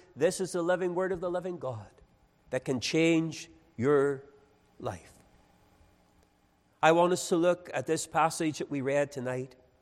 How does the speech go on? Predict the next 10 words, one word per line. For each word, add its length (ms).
I 80
simply 380
want 160
to 60
go 120
down 320
and 100
highlight, 480
uh, 320
some 560